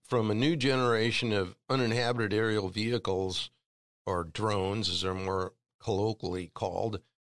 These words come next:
But the new name is Collaborative Combat Aircraft, or C C As for short. Um, and Mitchell Institute's a big believer in these capabilities, but we're also pragmatic,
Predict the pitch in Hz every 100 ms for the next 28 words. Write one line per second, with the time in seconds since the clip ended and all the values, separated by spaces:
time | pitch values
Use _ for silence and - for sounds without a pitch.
0 | - 107 - - 110 120 139 175 143 143
1 | 135 104 - 131 123 143 135 127 - 135
2 | 127 120 113 104 104 107 - 92 - -
3 | - 92 98 - - 139 113 113 104 101
4 | 101 - 92 - - 101 - - _ _
5 | _ _ _ _ 98 92 90 98 127 110
6 | 113 160 - 143 160 101 120 104 87 131
7 | 98 104 151 240 123 101 95 - 98 -
8 | - 101 113 127 - 139 127 180 247 127
9 | - 117 95 110 123 113 92